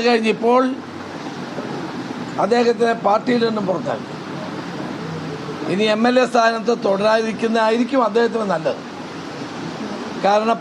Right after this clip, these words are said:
പാർട്ടിയാണല്ലോ എം എൽ എ ആക്കിയത്, പാർട്ടി എം എൽ എ സ്ഥാനം കൊടുത്തതാണ്. പാർട്ടിയിൽ നിന്ന് പുറത്താക്കിയപ്പോൾ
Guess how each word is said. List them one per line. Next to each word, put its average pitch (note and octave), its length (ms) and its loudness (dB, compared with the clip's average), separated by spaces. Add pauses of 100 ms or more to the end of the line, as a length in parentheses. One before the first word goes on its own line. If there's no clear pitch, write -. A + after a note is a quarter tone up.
പാർട്ടിയാണല്ലോ A#3 560 4 (100)
എം G3+ 140 2
എൽ G#3 120 0
എ - 80 4
ആക്കിയത്, F3 360 -4 (1700)
പാർട്ടി A#3+ 260 4 (100)
എം A#3+ 120 4
എൽ C4 120 6
എ - 80 2
സ്ഥാനം B3+ 260 4
കൊടുത്തതാണ്. G3+ 480 2 (160)
പാർട്ടിയിൽ A3+ 280 2
നിന്ന് A#3+ 160 4
പുറത്താക്കിയപ്പോൾ A3+ 640 2